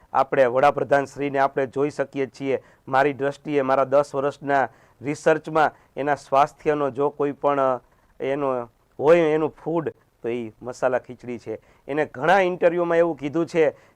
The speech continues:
કે "હું સાંજે મસાલા ખીચડી હું બનાવું છું અને મારો ખોરાક પણ ઈ છે."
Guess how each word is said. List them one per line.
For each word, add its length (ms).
કે 100
"હું 240
સાંજે 600
મસાલા 480
ખીચડી 580
હું 220
બનાવું 460
છું 200
અને 160
મારો 280
ખોરાક 460
પણ 260
ઈ 200
છે." 260